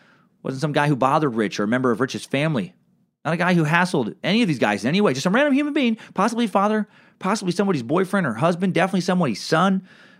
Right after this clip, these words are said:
Life taken just so Rich could prove to somebody else that he was a good guy to hire for killing other people. What a piece of shit. All these guys, just pieces of shit. All of them monsters. His dad Stanley was a monster. Uh, Rich was even worse.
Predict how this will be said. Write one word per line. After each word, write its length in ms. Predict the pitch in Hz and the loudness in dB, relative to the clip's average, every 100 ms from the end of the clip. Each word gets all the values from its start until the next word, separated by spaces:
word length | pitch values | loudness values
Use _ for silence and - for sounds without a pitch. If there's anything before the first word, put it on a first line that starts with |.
| - | -8
Life 280 | 123 147 165 | -2 0 0
taken 300 | 185 175 170 | 0 0 0
just 240 | 160 156 | -2 -2
so 80 | 151 | 0
Rich 280 | 117 139 - | 0 0 -2
could 120 | 113 | -6
prove 200 | - 151 | -2 0
to 60 | 113 | 0
somebody 360 | 147 151 151 | -2 0 2
else 220 | 131 127 123 | 2 0 0
that 60 | |
he 40 | 110 | 0
was 100 | 98 | 0
a 60 | |
good 220 | 92 123 | 0 -2
guy 240 | 123 117 117 | 0 0 0
to 100 | 98 | -2
hire 260 | 110 107 | -2 -2
for 100 | 101 | -4
killing 280 | 92 107 98 | -4 -2 -2
other 140 | 98 90 | -2 -4
people. 280 | 101 90 | -4 -4
What 160 | 92 214 | -6 -6
a 60 | - | -6
piece 300 | 185 180 120 | -4 -4 -4
of 60 | |
shit. 440 | - - 92 - _ | -8 -8 -8 -10 _
All 120 | 185 233 | 2 2
these 140 | 156 | 2
guys, 400 | 92 73 - - _ _ _ | -2 -6 -16 -20 _ _ _
just 260 | 127 113 - | -8 -6 -2
pieces 300 | 160 151 147 | -4 -2 -4
of 80 | |
shit. 380 | - - 90 - _ _ _ _ | -4 -6 -6 -10 _ _ _ _
All 160 | - 190 | 0 2
of 60 | 180 | 4
them 100 | 156 | 2
monsters. 460 | 135 127 104 87 | 2 0 -4 -6
His 80 | 131 | -2
dad 180 | 165 156 | -2 -2
Stanley 320 | 175 170 185 | -2 0 2
was 120 | 127 | 2
a 40 | 110 | 0
monster. 480 | 110 107 - 110 - | 0 -2 -4 -6 -4
Uh, 160 | 117 104 | -4 -2
Rich 200 | 147 127 | -4 -2
was 120 | 110 | -2
even 180 | 90 90 | -4 -6
worse. 320 | - - | -8 -14